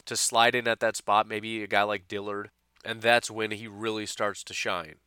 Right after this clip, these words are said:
Now, the, the, the negative to that answer is that how much of a, a, an impact is it really compared to where we're at now? In other words, what is his impact at guard? Not nearly as much as tackle. How much of his impact at tackle? Well, it's high, but how much compared to Bulaga? Not that much.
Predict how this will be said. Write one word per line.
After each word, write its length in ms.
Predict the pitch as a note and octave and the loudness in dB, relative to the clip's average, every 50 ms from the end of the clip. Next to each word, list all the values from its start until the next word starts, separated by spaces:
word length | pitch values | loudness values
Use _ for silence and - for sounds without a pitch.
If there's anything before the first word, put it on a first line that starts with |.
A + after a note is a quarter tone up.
| _ _ - | _ _ 0
Now, 240 | B2 A2+ A2 G#2+ | 2 2 4 2
the, 220 | G#2 G2+ A2+ B2 A2+ | 0 -2 -6 -6 -6
the, 220 | F2+ A#2 A#2+ C3 | -6 -8 -8 -8
the 200 | B2+ A#2+ B2+ D3 | -8 -2 0 2
negative 380 | D3+ F#3 A3 G#3+ F#3+ D3+ B2 - | 6 8 8 8 8 6 6 4
to 80 | - B2 | 2 4
that 180 | A#2 A2+ A2 | 6 6 6
answer 340 | A2 G#2+ G#2+ G#2 - - A#2 | 6 4 0 0 -2 -4 -4
is 120 | A2+ G#2 A2 | -2 0 2
that 140 | A2+ A2 | 2 2
how 120 | - C3+ C#3 | 2 0 -2
much 180 | C#3+ C3+ - | -2 -2 -4
of 120 | - A#2 A2+ | -4 -4 -2
a, 160 | A2 G#2+ G#2 - - | -4 -4 -4 -6 -8
a, 140 | A2 G#2+ G2 - _ | -8 -8 -8 -10 _
an 140 | A2+ A#2 A2+ | -6 -2 -2
impact 420 | A#2+ A#2+ A2+ C3 B2 A2+ - - | -2 -2 0 0 0 0 0 -2
is 140 | A#2 A2+ G2+ | -6 -4 -4
it 120 | A2 G#2 - _ | -6 -8 -8 _
really 380 | A2 A2 A#2+ C3+ C#3 C3+ C3+ A#2+ | -14 -6 -4 -2 -2 -2 -2 -4
compared 460 | - - A2+ - - A#2+ A2+ A2 G#2 | -4 -8 -10 -8 -6 -4 -4 -4 -4
to 80 | G#2+ G#2 | -6 -6
where 220 | G#2+ A2 G#2 G2+ | -4 -4 -4 -4
we're 180 | G2 G#2 G2+ G2 | -4 -2 0 0
at 160 | G2 G2 G2 | 2 0 2
now? 300 | - C3 B2 G#2+ F#2+ F#2 | 2 2 4 4 2 0
In 80 | F#2 | -2
other 140 | G2 G2 G2+ | -4 -6 -6
words, 280 | G2+ G2 G2 F#2+ - - - - - - - - - _ _ _ _ _ _ _ _ _ _ _ _ _ | -6 -6 -8 -8 -10 -14 -16 -20 -20 -20 -20 -20 -20 _ _ _ _ _ _ _ _ _ _ _ _ _
what 200 | - C3 C#3+ C#3+ | -2 2 4 4
is 120 | C#3+ C3+ - | 4 4 4
his 160 | C#3 A#2+ B2 | 2 2 0
impact 360 | C3 A2+ - C3 B2 A#2 - | -2 0 0 0 0 0 0
at 140 | A#2 G#2+ G2+ | -4 -4 0
guard? 340 | - A#2 A2+ A#2+ B2 B2 A2+ | 2 4 6 6 6 4 2
Not 200 | A2+ G#2+ G#2+ G#2+ | 0 -2 -2 -2
nearly 220 | A2 A2 G#2+ G#2+ | -4 -4 -4 -4
as 80 | G2 G#2 | -4 -4
much 200 | G#2+ G2+ - G#2+ | -6 -8 -8 -10
as 80 | G2+ | -4
tackle. 320 | - B2 A#2+ A#2 A2 - G2 | 2 4 4 4 4 0 -2
How 80 | G#2+ | -2
much 220 | A#2 A#2+ A#2 - A#2 | -2 -2 -2 -2 -4
of 100 | A2 G2+ | -6 -6
his 240 | A2+ G#2 G#2 - | -6 -8 -8 -8
impact 420 | - - A#2+ G#2 - A#2 A2 - - | -12 -14 -12 -4 -2 -2 -2 -2 -2
at 120 | G2 - | -6 -2
tackle? 380 | - D3 D3 C3+ C3 - A#2 A#2 | 2 4 4 4 4 2 -4 -4
Well, 180 | A#2 A2+ G#2+ | -4 -4 -4
it's 80 | G2 - | -4 -4
high, 320 | - - E3 E3 C#3 A#2+ | 0 4 8 8 8 8
but 140 | A#2+ B2 A2+ | 6 2 0
how 100 | A#2+ B2 | 0 0
much 180 | A#2+ B2 A#2+ - | 0 -2 -4 -4
compared 320 | - G#2+ - - A#2 G#2+ | -8 -12 -8 -6 -6 -6
to 80 | G2 G2 | -6 -8
Bulaga? 460 | F#2+ G2+ A#2+ C3 C#3 B2 A2 A2 G#2 | -6 0 2 4 4 4 4 2 -2
Not 220 | G2+ G#2 G2 F#2+ | -2 -4 -4 -2
that 160 | - G2 F#2 F#2+ | -2 -4 -4 -4
much. 420 | G#2 G#2 F2 D#2 - - - - | -6 -6 -8 -8 -10 -16 -20 -20